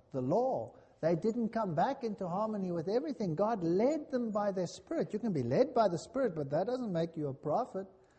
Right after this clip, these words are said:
So they preached great things. "And at the end of time, it shall come to pass afterward that I will pour out my Spirit upon all flesh. Your sons and daughters shall prophesy. Your young men shall see vision."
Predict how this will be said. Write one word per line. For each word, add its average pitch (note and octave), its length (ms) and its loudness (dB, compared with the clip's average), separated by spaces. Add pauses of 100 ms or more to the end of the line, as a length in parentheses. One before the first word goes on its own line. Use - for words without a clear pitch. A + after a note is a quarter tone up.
(240)
So - 180 2
they G3+ 140 4
preached B3 440 0
great A3+ 280 2
things. C4+ 400 -2 (1000)
"And G#3 160 2
at A#3+ 120 0
the B3+ 120 4
end D4 100 6
of D4+ 140 0
time, D4 320 4
it C#4+ 80 0
shall B3 160 2
come C4+ 200 -2
to C#4+ 60 0
pass B3+ 360 2
afterward A#3+ 420 0
that A3+ 140 0
I G#3+ 80 4
will G#3 120 2
pour B3 280 2
out A#3 160 -4
my G#3 140 0
Spirit G#3+ 340 2
upon G#3 240 0
all G#3+ 160 0
flesh. A3+ 300 -4
Your F3 120 0
sons G#3 300 -2
and F#3+ 120 -6
daughters G#3 340 0
shall F#3+ 180 0
prophesy. G#3 640 -2
Your F3+ 120 2
young G3 260 -4
men G3 200 0
shall F3 260 -2
see F3 220 -4
vision." A#3 440 -4